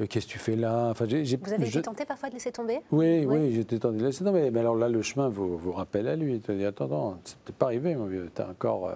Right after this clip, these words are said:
Speaker 1: voilà. Mais, euh, notamment les huit premiers jours, là, c'est très dur. En plus, j'avais, euh, un truc dans le dos, une hernie discale qui s'était un peu dé-, décalée, machin. J'étais vraiment, je souffrais, j'avais envie d'arrêter.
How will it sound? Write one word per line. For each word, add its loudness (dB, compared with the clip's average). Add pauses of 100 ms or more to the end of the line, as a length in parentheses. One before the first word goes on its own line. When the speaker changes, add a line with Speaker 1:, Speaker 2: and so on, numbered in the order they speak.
Speaker 1:
voilà. -2 (920)
Mais, 2
euh, 0
notamment 2
les 2
huit 2
premiers 2
jours, 4
là, 2
c'est -6
très 0
dur. 2
En -2
plus, -8
j'avais, 0 (500)
euh, 0
un -6
truc -2
dans -2
le -2
dos, 2
une -2
hernie -2
discale 0
qui -14
s'était -6
un -4
peu -4
dé-, -4
décalée, -2
machin. -4
J'étais -6
vraiment, 0
je -6
souffrais, -2
j'avais 2
envie 0
d'arrêter. -2